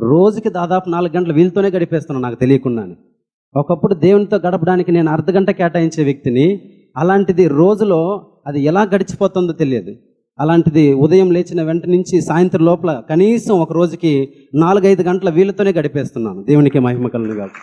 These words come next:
అది నాకు తెలియకుండానే గడిచిపోతా ఉంది. అదేవిధంగా ఈ ప్రేమ స్వరూప్ మినిస్ట్రీస్ నుంచి ఒక స్తుతుల పుస్తకం నాకు అందింది. ఇది రెండు వేల ఇరవైలో నా చేతికి వచ్చింది. ఇప్పుడు ఎంత? రెండు వేల ఇరవై మూడో సంవత్సరం. వచ్చిన కొత్తలో మా ఊర్లో ఒక సిస్టర్ ఇచ్చారు నాకు.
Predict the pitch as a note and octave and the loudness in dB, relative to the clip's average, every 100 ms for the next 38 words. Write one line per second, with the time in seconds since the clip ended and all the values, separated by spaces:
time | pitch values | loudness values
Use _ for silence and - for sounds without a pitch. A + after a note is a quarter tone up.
0 | - - - - - - C#3+ D#3 D3+ D#3 | -20 -20 -20 -20 -16 -4 2 4 4 2
1 | - F3 G3 G3 F#3 F3 D#3+ D#3 D3+ D3+ | 0 2 2 0 -2 -2 -6 -6 -4 -4
2 | D3+ C#3+ D3+ G#3+ - _ - D#3+ G#3+ G3 | -2 -2 0 -4 -6 _ -4 0 2 2
3 | F#3 D#3+ D#3+ E3 G3+ G#3 F#3+ F3 E3+ E3 | 2 0 -2 -6 -4 -2 2 0 2 0
4 | D#3+ D3+ D3+ D3 D#3 D3+ C3+ C#3 - _ | -2 -6 -4 -4 -4 -6 -6 -8 -14 _
5 | _ C3+ C#3 C3+ F#3 G3+ G3+ F3+ - F3+ | _ -14 -12 -10 -8 -6 -6 -8 -8 -2
6 | E3+ C3+ C#3 C#3 A2 E2+ - _ _ _ | 0 0 0 -2 -4 -10 -20 _ _ _
7 | _ - E3 D#3+ D#3 G3 G#3+ G3+ F3+ G3 | _ -6 0 2 4 4 4 4 4 4
8 | F#3+ G3+ E3+ D#3 D#3+ - C3 - G#2+ - | 4 2 0 0 -2 -2 -4 -4 -8 -8
9 | - - _ _ - C3+ D3+ D#3 E3 D#3 | -14 -20 _ _ -4 -2 0 0 0 -2
10 | D#3 D3 _ _ _ _ - C#3 F3 F3+ | -4 -12 _ _ _ _ -4 0 2 4
11 | E3 C#3+ B2 B2+ _ _ _ _ _ - | 2 0 -4 -12 _ _ _ _ _ -2
12 | D3+ F#3 F#3+ E3+ D3+ C#3+ C3 A2+ G#2 F2+ | 2 4 4 2 0 -2 -6 -8 -12 -20
13 | _ _ - E3+ F#3+ B3 A#3 F#3+ G3 G3 | _ _ -4 -2 0 -2 0 -2 0 0
14 | D#3+ D#3 D#3+ D3 D3+ F3 F3 D3 D#3 - | 2 0 -2 -2 0 2 2 0 -4 -6
15 | F3+ D3+ D3+ B2 A2+ G#2+ D#3 A#3+ | -4 -4 -2 -2 -2 0 0 -2